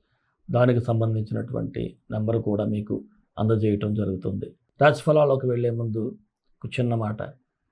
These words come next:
మన వీడియోలు మీకు నచ్చినట్లయితే ఒక లైక్ చేయండి. అలాగే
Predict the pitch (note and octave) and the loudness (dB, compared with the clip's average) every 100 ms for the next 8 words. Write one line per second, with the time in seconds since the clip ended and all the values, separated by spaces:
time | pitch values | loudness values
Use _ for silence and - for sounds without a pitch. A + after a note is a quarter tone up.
0 | _ _ _ C3 B2 B2 C3 C#3+ C3+ B2+ | _ _ _ 2 4 6 8 6 6 2
1 | A2+ A2+ G#2 A#2+ A#2 A2+ A2 A#2 A2 G#2 | 0 -2 -2 -4 -2 -2 0 0 0 -2
2 | G#2+ G#2 A2+ G2 G2 G2+ - _ _ _ | -4 -4 -2 -2 -2 -6 -10 _ _ _
3 | _ - A2+ A#2 A2+ F2+ | _ -4 0 2 2 0